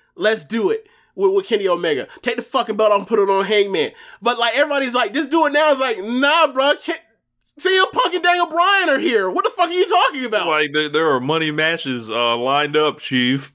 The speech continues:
Speaker 2: Like, th-, there's, there's money to be made. There are matches to be had. Big ones.
Speaker 1: Yeah.
Speaker 2: Um,
Speaker 1: Like, I
Speaker 2: yeah.
Speaker 1: think people have W W E brain, uh, like, or P T S D of, like,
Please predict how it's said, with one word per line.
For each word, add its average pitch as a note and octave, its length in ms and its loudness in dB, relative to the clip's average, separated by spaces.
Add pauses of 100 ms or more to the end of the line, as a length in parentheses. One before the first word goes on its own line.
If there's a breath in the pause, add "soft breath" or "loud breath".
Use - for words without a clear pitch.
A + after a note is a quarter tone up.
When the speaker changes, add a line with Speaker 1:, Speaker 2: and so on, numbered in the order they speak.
Speaker 2:
Like, C#3+ 560 -4
th-, C#3 220 -10
there's, D3 400 0
there's C#3+ 280 0
money D3 280 -2
to D#3+ 140 -10
be C#3 140 -8
made. C#3 360 0
There A#2 100 0
are A#2 40 -2
matches C#3 300 -4
to C3+ 80 -20
be B2+ 140 -6
had. C3 500 -4
Big D#3+ 160 0
ones. A2+ 460 -6 (120)
Speaker 1:
Yeah. B3 260 0
Speaker 2:
Um, G#2 840 -2 (640)
Speaker 1:
Like, C4 140 -2
I C#4+ 40 -4
Speaker 2:
yeah. C4 60 -6
Speaker 1:
think C#4+ 160 -8
people C4+ 180 -2
have B3 220 0
W A#3 160 -2
W A3+ 200 -4
E A#3 120 -6
brain, A3 520 -2
uh, F#3 140 0
like, F#3 180 0
or E3+ 220 -6 (140)
P B3 120 0
T A#3+ 200 -2
S A3+ 160 0
D A3+ 220 0
of, F#3 120 -2
like, F#3 380 -2